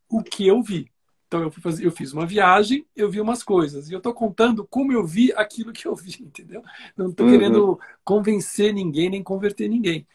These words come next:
Speaker 1: né? E eu compartilho muito a minha experiência. Então, as, as minhas experiências fora do corpo, nas chamadas viagens astra-, a-, astrais, ah, me ajudaram a compreender por que é que nunca, eu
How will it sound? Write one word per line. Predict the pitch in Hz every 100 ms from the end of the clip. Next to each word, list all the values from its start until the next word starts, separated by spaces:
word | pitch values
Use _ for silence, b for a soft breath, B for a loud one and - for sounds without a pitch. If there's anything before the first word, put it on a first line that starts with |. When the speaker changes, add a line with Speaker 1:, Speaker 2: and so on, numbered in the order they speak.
| _ _
Speaker 1:
né? | 160 165
E |
eu | 165
compartilho | 196 196 - 202
muito | 202 214
a |
minha | 214
experiência. | 220 254 220 165 -
Então, | 170 180
as, | 262 262
as | - 156
minhas | 196 254
experiências | - 202 165 139 - 131 -
fora | - 170 151
do | 139
corpo, | 160 190 -
nas | 151 147
chamadas | 147 147 139 131
viagens | 131 135 131 139 139
astra-, | 123 - -
a-, | 160 139 - 139
astrais, | - - 160 202 196 - B B B B B -
ah, | 165 160 160 160 160 160 - - -
me | 202
ajudaram | 226 208 214 254
a | 247
compreender | 254 226 214 180 151 165 226 196 - _ _ _
por | 262
que | - 214
é | 247
que | 247
nunca, | 214 233 311 302 226
eu | -